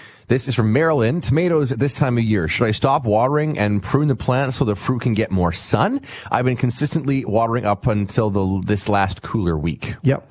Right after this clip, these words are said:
Speaker 2: No, watch, this week is still thirty degrees, so you
Speaker 1: Yes.
Speaker 2: wanna keep the shade around them a bit, okay, with the leaves. And then after that, then you can prune them, uh, once we start the temperatures. And then watch the nighttime temperatures, because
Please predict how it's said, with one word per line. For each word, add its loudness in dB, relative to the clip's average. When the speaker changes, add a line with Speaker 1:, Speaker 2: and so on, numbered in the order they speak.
Speaker 2:
No, 2
watch, -2
this 0
week 0
is 0
still 0
thirty 0
degrees, 0
so 0
you 2
Speaker 1:
Yes. 2
Speaker 2:
wanna 2
keep -2
the 0
shade 0
around 2
them 2
a 0
bit, -2
okay, 0
with 0
the 0
leaves. 0
And 2
then 2
after 0
that, 0
then 2
you 2
can 0
prune 0
them, 0
uh, 2
once 0
we 2
start -2
the 2
temperatures. -2
And 4
then 2
watch 0
the 0
nighttime 2
temperatures, 0
because 0